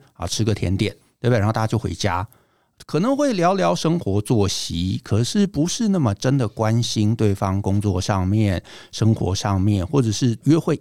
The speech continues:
以外的部分。所以大家在约会过程中都很开心啊，因为玩得很开心嘛，然后双方可能都会花比较多的心思在对方身上。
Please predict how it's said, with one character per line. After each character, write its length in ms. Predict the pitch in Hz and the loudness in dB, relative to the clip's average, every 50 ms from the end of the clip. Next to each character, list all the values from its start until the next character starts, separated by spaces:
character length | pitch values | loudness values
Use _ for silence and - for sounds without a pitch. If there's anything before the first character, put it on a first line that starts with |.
| - _ | -6 _
以 160 | - - 101 - - | -20 -20 -18 -10 -4
外 240 | 117 160 160 113 98 | -2 -2 0 -2 -2
的 100 | 107 98 | -6 -6
部 160 | - 101 90 | -4 -4 -2
分。 180 | - - - - - _ _ _ _ _ _ _ _ | -2 -4 -4 -6 -8 _ _ _ _ _ _ _ _
所 140 | - 220 254 | -4 -4 -2
以 40 | 240 | 0
大 140 | 262 254 | 0 0
家 200 | 240 247 240 240 | 0 0 0 0
在 380 | 233 - - - 175 175 170 165 | -2 -4 -4 -2 0 0 0 0
约 140 | 165 185 208 | 2 2 2
会 140 | 214 220 185 | 2 0 0
过 180 | - 196 165 | 0 0 0
程 160 | - 135 110 | 0 0 0
中 160 | 113 131 120 127 | 0 0 0 0
都 140 | 135 135 | 0 0
很 80 | 117 87 | -2 -2
开 160 | - - 92 | -4 -4 -4
心 260 | 87 - 104 98 110 - _ _ _ _ _ _ | -2 0 2 0 0 -2 _ _ _ _ _ _
啊， 120 | - 90 98 | -10 -6 -2
因 120 | 123 135 | 0 0
为 80 | 135 123 | 0 0
玩 180 | - 104 101 104 | 0 -2 -2 0
得 80 | 113 | 0
很 80 | 104 85 | 0 -2
开 160 | - 104 98 | -2 -2 -2
心 180 | - - 117 120 | 0 0 0 0
嘛， 160 | 113 82 - - | 0 -2 -4 -4
然 120 | 87 98 | -4 -2
后 100 | 107 107 | -2 -2
双 280 | 107 - - 120 127 117 | -2 -2 0 0 0 0
方 200 | 127 120 127 123 | 0 0 0 -2
可 180 | - - - 85 | -4 -6 -6 -4
能 120 | 85 87 | -4 0
都 100 | - 110 | 2 2
会 100 | 123 120 | 2 2
花 180 | 110 117 104 101 | 2 0 -2 -2
比 60 | - | -2
较 100 | 95 98 | -4 -4
多 180 | - 104 101 101 | -2 -2 -2 0
的 80 | 95 | -2
心 200 | - - 101 98 | -2 -2 -2 -2
思 160 | 98 - - 95 | -2 -2 -4 -4
在 140 | 95 90 | -4 -2
对 160 | - 90 87 85 | -2 -2 -4 -4
方 160 | 87 85 82 | -4 -6 -6
身 220 | - 85 82 85 | -6 -6 -6 -4
上。 180 | - - 117 | -2 -2 -4